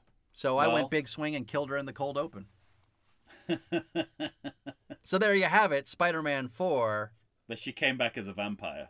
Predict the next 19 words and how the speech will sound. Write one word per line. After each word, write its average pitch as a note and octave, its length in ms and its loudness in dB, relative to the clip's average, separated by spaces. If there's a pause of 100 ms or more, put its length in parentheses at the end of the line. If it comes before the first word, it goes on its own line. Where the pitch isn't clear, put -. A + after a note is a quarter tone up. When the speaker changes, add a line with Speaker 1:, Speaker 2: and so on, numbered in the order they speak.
Speaker 1:
Period, C#3 380 -2
done, B2+ 200 -2
end A#2+ 160 -8
of G#2 80 -8
story. A2+ 460 -8
<laughs> - 140 -20
She - 120 -12
comes - 320 -10
back - 300 -8
as E3 140 -12
a C3 80 -8 (100)
vampire. B2 640 -10
That'd A#2+ 180 -10
be A#2+ 80 -14
great. G#2 400 -10 (760)
Speaker 2:
Yeah. G2 200 -16 (800)
Well, A2 220 -8
ch-, - 160 -20 (640)
who, A2 120 -8